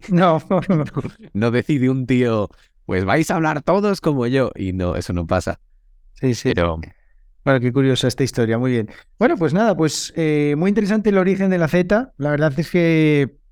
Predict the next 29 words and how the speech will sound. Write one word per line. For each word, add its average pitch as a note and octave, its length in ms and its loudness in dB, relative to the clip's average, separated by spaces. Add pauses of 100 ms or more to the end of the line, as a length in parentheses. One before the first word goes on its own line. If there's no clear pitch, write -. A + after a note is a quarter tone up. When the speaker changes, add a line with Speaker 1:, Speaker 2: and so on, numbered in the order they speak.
Speaker 2:
pues, - 360 -2 (600)
algo G#3 220 2
había G#3+ 140 4
escuchado F#3+ 440 2
en F3+ 80 -2
tus, F3 420 0
en D#3+ 140 0
tus C#3+ 180 0
vídeos, F3 220 2
por E3 140 -2
supuesto, D3+ 320 0
de E3 80 4
los D3 140 0
que D3 100 -2
no D3 80 0
me D#3 100 -2
pierdo D#3+ 220 2
ninguno D3+ 300 0
en D3 80 0
Instagram, F#3 440 2
así C#3+ 220 -2
que C#3 680 2
ya C#3 140 0
sabía D#3 240 2
un D3 80 0
poquito D3+ 240 0
esta D3+ 140 0
historia, D#3 280 0
pero C3+ 280 0